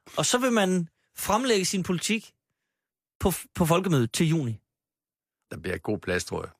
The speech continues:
Speaker 1: Ah, der er T V to News skal nok stå der med en sendevogn. Men, altså, man kan, det lyder mærkeligt, men, men er der måske et eller andet i det?
Speaker 2: Nej.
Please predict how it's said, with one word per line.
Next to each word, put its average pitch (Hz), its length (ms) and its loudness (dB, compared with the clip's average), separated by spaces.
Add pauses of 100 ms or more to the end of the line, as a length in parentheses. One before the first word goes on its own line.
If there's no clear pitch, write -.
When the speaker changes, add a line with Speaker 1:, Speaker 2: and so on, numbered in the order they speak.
(1040)
Speaker 1:
Ah, 147 240 4 (420)
der 143 60 2
er 160 120 2 (420)
T - 80 2
V 147 100 2
to 190 200 4
News 165 340 2
skal 165 140 0
nok 147 120 2
stå 160 160 4
der 143 60 -2
med 139 80 -2
en 135 60 0
sendevogn. 151 400 2 (360)
Men, 180 220 -2 (1040)
altså, 165 140 0
man 190 120 4
kan, 208 100 2 (180)
det 208 140 4
lyder 254 180 4
mærkeligt, 208 280 0
men, 165 220 0
men 160 120 0
er 117 100 -4
der 113 100 -4
måske 120 380 -4
et 233 160 0
eller 269 140 4
andet 135 220 0
i 120 140 2
det? 101 160 -8 (400)
Speaker 2:
Nej. - 180 -16